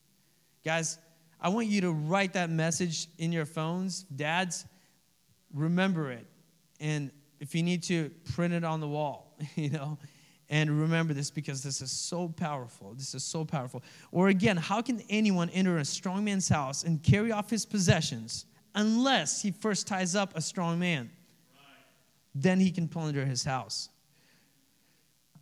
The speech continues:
And this will continue to make more sense as I'm gonna continue. My dad had a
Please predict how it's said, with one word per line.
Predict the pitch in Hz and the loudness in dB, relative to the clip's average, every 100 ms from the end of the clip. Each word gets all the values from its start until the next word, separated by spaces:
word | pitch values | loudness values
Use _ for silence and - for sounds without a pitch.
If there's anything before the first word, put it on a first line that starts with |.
| _ _ _ _ - | _ _ _ _ -10
And | 147 135 131 - | -6 -6 -6 -6
this | 170 - | -4 -2
will | 160 - | -4 -4
continue | - 165 170 156 | -6 -4 -2 -2
to | 143 | -2
make | 143 139 | -2 -2
more | 143 131 | -2 -2
sense | 147 131 | -2 -2
as | 135 123 | -4 -2
I'm | 131 | -2
gonna | 123 120 | -2 -4
continue. | 131 123 147 135 117 - - | -6 -2 0 0 -4 -8 -4
My | 156 175 | 2 2
dad | 190 202 190 | 2 2 2
had | 180 160 | 2 0
a | 131 120 | -2 -6